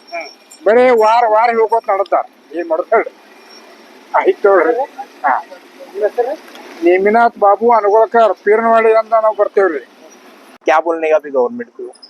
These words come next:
Speaker 3: पीडब्ल्यू में सैंक्शन हुआ बोलता है, एक बार अभय पर निधि भी हम,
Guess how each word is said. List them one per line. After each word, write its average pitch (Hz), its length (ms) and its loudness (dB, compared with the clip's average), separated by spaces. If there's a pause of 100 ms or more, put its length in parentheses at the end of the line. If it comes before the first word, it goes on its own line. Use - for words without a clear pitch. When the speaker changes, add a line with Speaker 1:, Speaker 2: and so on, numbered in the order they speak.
(140)
Speaker 3:
पीडब्ल्यू 185 360 2
में 202 140 0
सैंक्शन 180 320 -4
हुआ 170 260 2
बोलता 165 380 0
है, 165 80 -2 (380)
एक 156 100 0
बार 170 220 2
अभय 165 520 0
पर 190 240 -6 (140)
निधि 185 340 -2
भी 180 100 0
हम, 185 100 0